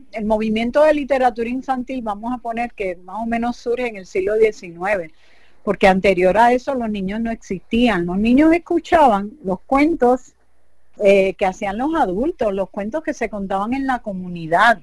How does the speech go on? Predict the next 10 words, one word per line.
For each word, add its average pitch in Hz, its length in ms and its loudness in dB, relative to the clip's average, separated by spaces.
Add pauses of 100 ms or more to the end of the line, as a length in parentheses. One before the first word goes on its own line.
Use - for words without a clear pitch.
(960)
Eh, 185 840 2 (440)
toda 269 360 8
esta, 254 800 -2
todo 196 140 -6
este 269 280 -2
romanticismo 240 1500 -2
de 185 180 -12
los 180 160 -16
niños, 208 720 -6
y 185 180 -12